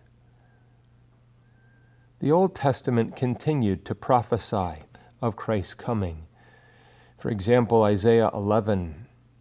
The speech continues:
verses one and two, prophesied of Christ. "And there shall come forth a rod out of the stem of Jesse,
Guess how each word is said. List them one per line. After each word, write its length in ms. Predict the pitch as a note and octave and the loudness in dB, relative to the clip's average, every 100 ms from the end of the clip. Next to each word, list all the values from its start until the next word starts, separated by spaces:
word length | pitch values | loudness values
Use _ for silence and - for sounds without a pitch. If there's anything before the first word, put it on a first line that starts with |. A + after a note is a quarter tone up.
| - | -8
verses 440 | B2 A#2+ - G#2 | -2 -2 -2 -2
one 180 | G#2 A2+ | 0 2
and 160 | G#2+ F#2 | 0 -2
two, 260 | B2+ A2+ | -2 -2
prophesied 720 | - A#2 G#2+ A2+ - A2 G#2 | 0 0 0 -2 -2 -2 -2
of 100 | G#2+ | -4
Christ. 600 | - A2+ G2+ F2 - - _ _ _ _ _ _ _ _ | -6 -4 -4 -6 -12 -20 _ _ _ _ _ _ _ _
"And 160 | B2+ A#2+ | 0 6
there 220 | C#3+ D3+ | 8 8
shall 220 | - C#3+ | 6 2
come 280 | - D3 C#3 | 4 2 2
forth 400 | - D#3 D3 A#2+ | 2 6 6 4
a 80 | C#3+ | 0
rod 600 | A2+ A#2+ C#3+ C#3+ C#3 - - - _ - | 6 8 10 8 4 -4 -18 -20 _ 0
out 260 | C#3 E3 | 4 6
of 160 | E3 D3+ | 4 0
the 100 | E3 | -2
stem 360 | - E3 D3+ D#3 | -2 0 2 2
of 140 | C#3 | 0
Jesse, 580 | C#3 A#2 - C3+ C3 | 0 0 -2 -4 -4